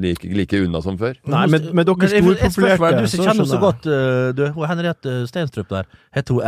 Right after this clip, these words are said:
Speaker 3: Assman nå, eller er det?
Speaker 1: Hun he-, hun er, hun er, men er, hun heter ikke Assman, nei.
Speaker 3: Nei, hun heter ikke det.
Speaker 2: Hva,
Speaker 1: Nei.
Speaker 2: hva er det her slags vits?
Speaker 1: Rune
Speaker 3: Hva
Speaker 1: A-,
Speaker 3: vits det er? Det kan du
Speaker 1: vits er
Speaker 3: snakke om, du,
Speaker 1: mannen
Speaker 3: vits,
Speaker 1: til,
Speaker 3: for
Speaker 1: mannen til
Speaker 3: helvete!
Speaker 1: Henriette heter
Speaker 3: Hun gifta seg med
Speaker 1: Rune,
Speaker 3: et, eh,
Speaker 1: Rune Assman.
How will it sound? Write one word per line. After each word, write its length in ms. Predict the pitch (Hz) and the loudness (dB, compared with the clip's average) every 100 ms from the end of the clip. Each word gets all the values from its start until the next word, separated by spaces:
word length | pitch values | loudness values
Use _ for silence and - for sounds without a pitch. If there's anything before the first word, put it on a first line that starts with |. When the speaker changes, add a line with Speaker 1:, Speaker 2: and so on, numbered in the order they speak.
| 110 | 0
Speaker 3:
Assman 400 | 87 107 101 135 | 0 -2 0 0
nå, 140 | 277 | -2
eller 260 | 254 202 185 185 | -2 0 0 2
er 80 | |
det? 80 | 175 - _ _ - | 0 -2 _ _ -2
Speaker 1:
Hun 160 | 135 | 2
he-, 80 | 147 | 2
hun 180 | 123 135 | 0 0
er, 120 | 135 | 0
hun 120 | 139 135 | 2 2
er, 240 | 127 113 113 | 2 0 -2
men 180 | 123 120 | -2 -2
er, 320 | 101 101 104 | 0 0 0
hun 280 | 117 120 117 | -2 -2 0
heter 240 | 107 82 85 | 0 -2 -4
ikke 120 | 87 | -4
Assman, 320 | - 82 85 | -4 -8 -6
nei. 100 | 104 117 | -8 -10
Speaker 3:
Nei, 140 | - 117 | -6 -4
hun 80 | 135 | -4
heter 180 | - | -8
ikke 80 | - | -2
det. 60 | 143 | 2
Speaker 2:
Hva, 100 | 175 170 | 4 2
Speaker 1:
Nei. 60 | - | 2
Speaker 2:
hva 120 | 160 | 2
er 100 | 165 | 2
det 80 | 151 | 2
her 80 | 147 | 0
slags 160 | 131 - 123 | -2 -2 -2
vits? 180 | 135 135 156 | 0 2 4
Speaker 1:
Rune 440 | 170 143 123 151 160 | 4 4 0 0 0
Speaker 3:
Hva 180 | 147 135 | 0 0
Speaker 1:
A-, 40 | |
Speaker 3:
vits 260 | 247 - 120 | 0 -4 -2
det 120 | 208 | 0
er? 60 | 381 | 2
Det 340 | 294 277 226 | 4 4 2
kan 100 | 359 | 0
du 60 | 349 | 0
Speaker 1:
vits 120 | 220 | 0
er 20 | 226 | 0
Speaker 3:
snakke 300 | 202 196 202 | -2 0 -2
om, 80 | 175 | 0
du, 60 | 339 | 2
Speaker 1:
mannen 240 | 160 151 | 4 2
Speaker 3:
vits, 180 | 180 196 | 0 0
Speaker 1:
til, 100 | 202 | 0
Speaker 3:
for 160 | - 185 | 2 0
Speaker 1:
mannen 140 | 160 | 0
til 100 | 151 | 0
Speaker 3:
helvete! 200 | 160 165 | 2 2
Speaker 1:
Henriette 400 | 180 165 170 180 | 2 0 0 0
heter 280 | 180 151 220 | 2 2 2
Speaker 3:
Hun 120 | 226 | 2
gifta 300 | 233 160 208 - | 2 0 0 2
seg 140 | 208 | 2
med 100 | 202 | 2
Speaker 1:
Rune, 140 | 185 | 2
Speaker 3:
et, 120 | 185 208 | 0 0
eh, 580 | 196 170 - _ - 147 | 0 -2 -12 _ -4 -2
Speaker 1:
Rune 240 | 127 123 | 0 0
Assman. 440 | 113 - 147 175 | -2 -4 -4 -4